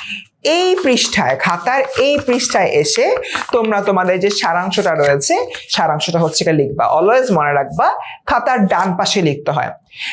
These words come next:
এখন তুমি হচ্ছে গিয়ে বলতে পারো যে, "ভাইয়া, আম, কথা হচ্ছে খাতার ডান পাশে কেন, বাম পাশে নয় কেন?" তার কারণটা হচ্ছে, তুমি যখন খাতার ডান পাশে লেখো,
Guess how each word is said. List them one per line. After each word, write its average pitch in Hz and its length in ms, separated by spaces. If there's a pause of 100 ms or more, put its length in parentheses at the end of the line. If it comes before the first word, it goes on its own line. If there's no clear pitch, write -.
(120)
এখন 330 360
তুমি 311 160
হচ্ছে 311 280
গিয়ে 262 100
বলতে 220 320
পারো 170 240
যে, 165 140
"ভাইয়া, 170 480 (320)
আম, 147 640 (180)
কথা 170 240
হচ্ছে 240 540 (240)
খাতার 240 380
ডান 190 320
পাশে - 220
কেন, 147 220 (100)
বাম 165 200
পাশে 208 320
নয় 185 340
কেন?" 127 180 (500)
তার 247 180
কারণটা 247 480
হচ্ছে, 226 540 (340)
তুমি 311 200
যখন 392 300
খাতার 302 420
ডান 208 280
পাশে 226 260
লেখো, 190 560